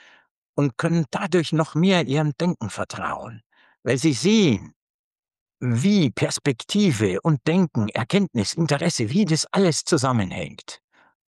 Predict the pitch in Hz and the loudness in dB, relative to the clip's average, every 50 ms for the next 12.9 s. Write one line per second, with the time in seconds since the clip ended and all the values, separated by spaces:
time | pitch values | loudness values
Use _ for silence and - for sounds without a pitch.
0 | _ _ _ _ _ _ _ _ _ _ _ - 139 127 117 _ - - 240 190 | _ _ _ _ _ _ _ _ _ _ _ 0 0 0 0 _ -2 0 2 2
1 | 175 131 107 98 127 151 160 160 151 113 139 123 - 131 127 113 - 110 101 - | 2 0 0 0 0 2 2 2 2 0 -2 -2 -2 -4 -4 -4 -6 -6 -6 -2
2 | - 175 170 165 156 135 _ - 147 143 - _ - - 208 196 - - - - | 0 2 2 2 2 0 _ -4 -6 -6 -6 _ -2 0 0 0 0 -2 -6 -6
3 | - - - - - - - 120 - - - - _ _ _ _ - _ _ _ | -6 -8 -8 -8 -10 -10 -10 -12 -12 -14 -14 -14 _ _ _ _ -20 _ _ _
4 | _ _ _ 120 123 127 139 - 135 113 - 151 202 208 196 160 143 123 127 170 | _ _ _ -4 -2 -2 -2 -2 -2 0 2 2 4 4 4 4 4 4 2 0
5 | 175 - - - 156 - - 139 135 123 - - - - - _ _ _ _ _ | 0 -2 -2 -4 -2 0 0 0 0 -2 -6 -12 -14 -16 -18 _ _ _ _ _
6 | _ _ _ - - - 185 _ - 165 175 196 196 180 180 180 175 165 - _ | _ _ _ -6 -4 -4 -6 _ -2 0 2 2 2 4 4 4 2 2 -2 _
7 | _ _ - 120 107 104 - _ - - - 135 139 139 _ _ _ _ _ _ | _ _ -2 0 0 -2 -4 _ -10 -10 -8 -8 -12 -14 _ _ _ _ _ _
8 | _ _ _ _ _ - - - 131 110 110 - - 78 71 65 - - 78 - | _ _ _ _ _ -8 -4 -2 -2 -2 -2 -6 -8 -8 -8 -10 -6 -4 -4 -2
9 | - - 117 113 110 104 - - - - - - - - - - - _ - 87 | 0 0 0 0 0 0 -2 -4 -4 -10 -12 -18 -14 -14 -14 -14 -16 _ -4 -2
10 | 147 185 196 _ _ - - - - _ _ _ _ _ - 156 131 143 - - | -2 -2 -2 _ _ -20 -20 -20 -20 _ _ _ _ _ -6 -2 -2 -2 0 0
11 | 214 - - 190 - - - 170 175 175 156 - - 190 190 185 143 107 95 110 | -2 0 0 -2 -2 0 0 2 2 2 0 -2 -2 0 0 2 2 2 0 -2
12 | 101 - 110 95 _ - 104 - - 104 90 - - _ - 208 220 202 | -2 -2 -2 -4 _ -6 -8 -2 -2 -2 -2 -2 -6 _ 0 2 2 2